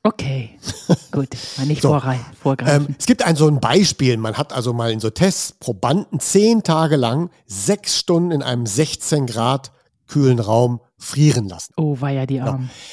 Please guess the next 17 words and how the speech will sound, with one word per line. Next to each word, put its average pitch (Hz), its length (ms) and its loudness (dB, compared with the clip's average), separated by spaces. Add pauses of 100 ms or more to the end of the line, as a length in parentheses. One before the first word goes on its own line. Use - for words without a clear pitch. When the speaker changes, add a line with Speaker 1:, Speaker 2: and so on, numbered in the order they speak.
(180)
Speaker 2:
Also, 139 320 0
wenn 113 140 -12
ich 233 260 -6
mich 143 200 0
jetzt 123 240 -4
in 117 140 -8
einem 107 180 -6
sechzehn 139 480 -2
Grad 120 400 -4 (120)
kalten 123 340 -4
Raum 131 320 2
setzen 110 400 -4
würde, 113 240 2 (220)
würde 120 160 4
ich 110 100 -4
nicht 104 140 -10
frieren. 113 320 -4